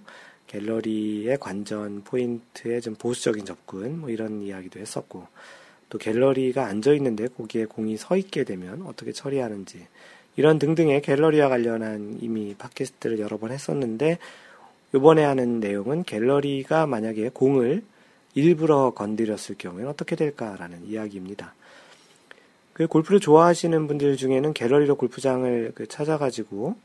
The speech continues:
직접 선수들을 플레이하는 것을 본 적이 있으신 분들이 좀 많이 있을 거예요. 물론 이 팟캐스트를 듣고 계신 분 중에는 아직 안 가보신 분들도 있겠고요.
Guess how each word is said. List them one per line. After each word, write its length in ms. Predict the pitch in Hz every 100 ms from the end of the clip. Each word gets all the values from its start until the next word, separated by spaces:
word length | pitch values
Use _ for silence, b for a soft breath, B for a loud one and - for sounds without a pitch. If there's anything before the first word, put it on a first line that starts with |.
| _ -
직접 360 | - 123 127
선수들을 640 | - 147 139 - 135 127 127
플레이하는 720 | - 147 147 135 127 123 120
것을 280 | 113 107 113
본 220 | - 110
적이 220 | 113 104
있으신 320 | 101 - 127
분들이 260 | 117 104 101
좀 100 | 101
많이 320 | 101 98 104
있을 240 | 98 143 143
거예요. 420 | 120 101 90 92 B B B B B -
물론 480 | 135 131 120 190 180
이 80 | 123
팟캐스트를 680 | - 156 170 160 - 143 135
듣고 240 | - 143
계신 240 | 135 135
분 100 | 127
중에는 440 | 117 107 107 160 214 -
아직 240 | - 113
안 120 | 92 98
가보신 400 | 104 101 107 98
분들도 360 | 95 92 95 95
있겠고요. 500 | - 123 95 92